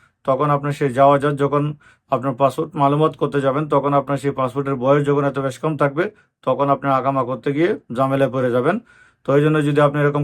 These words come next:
করতেই চান, তাহলে আগে আপনার কফিল এবং আপনার কোম্পানি অথবা আপনি যাওয়া যাতে গিয়ে আগে তাদের সাথে পরামর্শ করবেন যে আমার পাসপোর্টে এই সমস্যা, আমার এনআইডি কার্ড,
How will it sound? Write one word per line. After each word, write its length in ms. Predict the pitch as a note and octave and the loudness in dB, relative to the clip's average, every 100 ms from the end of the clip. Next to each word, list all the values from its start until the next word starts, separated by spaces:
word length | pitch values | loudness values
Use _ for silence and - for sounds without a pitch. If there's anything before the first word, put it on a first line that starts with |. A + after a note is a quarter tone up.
| D3 | -2
করতেই 320 | C#3 - E3 D3 | -2 0 0 2
চান, 140 | D#3 E3+ | 0 2
তাহলে 220 | C#3 C3+ C3+ | 2 6 4
আগে 120 | C3 C#3+ | 4 2
আপনার 200 | C3+ D#3 D#3 | 2 0 0
কফিল 300 | C#3+ B2 D#3+ D#3 | -2 0 0 0
এবং 120 | B2+ B2+ | 0 -2
আপনার 160 | B2 C3 C3+ | -4 -6 -6
কোম্পানি 300 | C3 C#3+ F3 D3+ | -4 -4 -2 -2
অথবা 180 | C3+ C3 | 0 -2
আপনি 140 | B2+ B2 | -2 -2
যাওয়া 160 | B2+ B2+ C3 | 0 2 0
যাতে 160 | A#2+ B2 | -4 -2
গিয়ে 140 | D3 G3 - _ _ - | 0 -2 -6 _ _ -6
আগে 160 | B2 A#2+ | -4 -2
তাদের 180 | C3 B2+ | -2 -2
সাথে 160 | C3+ B2+ B2+ | -4 -4 0
পরামর্শ 320 | C3+ C#3+ C#3+ D3 | 2 2 0 -2
করবেন 240 | C#3+ D#3+ G3+ - _ _ - | 0 0 0 -8 _ _ -4
যে 80 | B2+ | -2
আমার 140 | C3 B2+ | 0 -2
পাসপোর্টে 380 | C3+ - C#3+ C#3+ C#3+ | -4 -2 0 4 4
এই 100 | C#3+ C#3+ | 4 0
সমস্যা, 260 | C#3 C#3 D#3+ | -4 -2 -2
আমার 140 | D3+ C3+ | 0 0
এনআইডি 240 | C3+ C3 B2 | -2 -4 0
কার্ড, 160 | D#3+ | 0